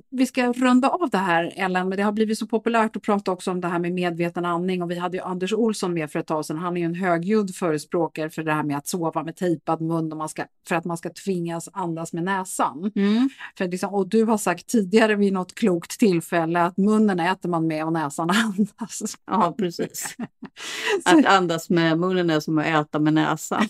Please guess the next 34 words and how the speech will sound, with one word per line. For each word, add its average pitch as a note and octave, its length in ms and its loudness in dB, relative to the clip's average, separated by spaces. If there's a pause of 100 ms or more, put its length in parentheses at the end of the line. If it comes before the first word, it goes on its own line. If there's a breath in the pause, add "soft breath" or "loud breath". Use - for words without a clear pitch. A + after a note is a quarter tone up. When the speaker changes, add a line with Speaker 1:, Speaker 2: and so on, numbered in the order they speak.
Speaker 2:
var F#3 180 6
det E3 60 2
en F3 220 0
andningsguru E3+ 920 0
som E3+ 200 -4
sa. F3 320 -6
Speaker 1:
Ja, A#3 420 2
nej, B3+ 140 6
men C4 160 8
bara, C4+ 140 6
jag, B3+ 260 4
jag C4+ 180 6
tror D4 120 4
att B3+ 60 2
det G#3+ 60 2
här A#3 80 4
med G#3 140 0
tejpad G3 380 4
mun G#3 280 4
har F3+ 120 2
ju F3 80 4
börjat E3+ 280 2
liksom F3+ 200 -4
få F#3 120 -4
lite F3 180 -2
genomslag F3 600 0
nu. D3+ 100 -8
Kan A#3+ 160 2
du B3 40 8
inte A#3+ 120 0
bara G#3 120 2
jättekort G3+ 920 -2
berätta, E3+ 480 -2
vad, E3 200 -2